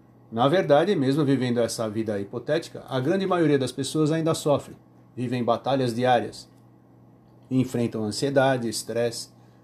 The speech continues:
depressão, frustração, se decepcionam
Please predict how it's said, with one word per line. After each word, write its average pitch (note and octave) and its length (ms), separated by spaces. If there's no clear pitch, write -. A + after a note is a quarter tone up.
depressão, A#2+ 680
frustração, A#2+ 800
se - 200
decepcionam A2+ 760